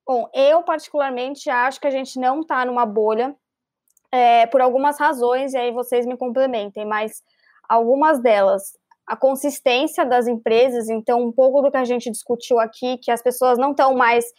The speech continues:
investindo no hype, então realmente tão levando, tão trazendo análises mais fundamentalistas pra mesa, querem ver realmente empresas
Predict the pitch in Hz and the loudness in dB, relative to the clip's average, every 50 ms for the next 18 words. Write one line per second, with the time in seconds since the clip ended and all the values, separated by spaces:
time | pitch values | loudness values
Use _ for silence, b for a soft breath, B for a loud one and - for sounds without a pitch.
0 | b b b b - 247 226 240 240 240 240 - - 262 254 254 247 240 233 233 | b b b b -6 0 2 2 2 2 -2 -8 -6 -4 -2 0 0 0 0 0
1 | 226 220 196 226 233 240 254 277 294 285 - 240 226 220 - 247 240 240 233 226 | -2 -4 0 2 2 4 4 2 2 0 -6 -8 -8 -4 -4 -2 -2 -2 -4 -6
2 | 220 _ - 240 247 254 254 247 233 240 _ 262 247 240 240 226 214 220 240 254 | -10 _ -4 -4 -2 -2 -2 -4 -6 -6 _ -4 -2 -2 -2 -2 0 0 2 2
3 | 277 285 277 302 294 294 b b b b b b b b _ 254 254 240 247 262 | 2 2 2 2 0 -2 b b b b b b b b _ -4 -4 0 2 2
4 | 262 240 262 262 277 302 294 277 262 247 247 254 247 247 254 233 247 240 247 247 | 2 2 2 0 2 2 2 2 2 2 2 2 2 0 -2 0 0 0 -2 -2
5 | - 254 254 247 247 240 247 247 226 240 233 233 226 - 240 262 262 - 269 254 | -4 -6 -2 -2 -2 -2 -2 -4 -2 -2 -2 -2 -2 -4 -6 -6 -2 -2 -4 -4
6 | - _ 226 226 226 220 226 240 254 269 247 247 240 240 - 262 254 262 262 262 | -2 _ -4 -4 -2 0 2 2 2 2 2 0 -2 0 0 0 2 2 2 0
7 | 254 226 220 247 262 269 262 269 262 247 233 233 233 233 - 240 240 233 - 240 | 0 -4 -2 -2 -2 -2 0 -2 -2 -2 -2 -4 -6 -6 -8 -10 -10 -4 -2 2
8 | 233 233 226 220 220 214 - - | 2 2 0 0 -6 -10 -12 -18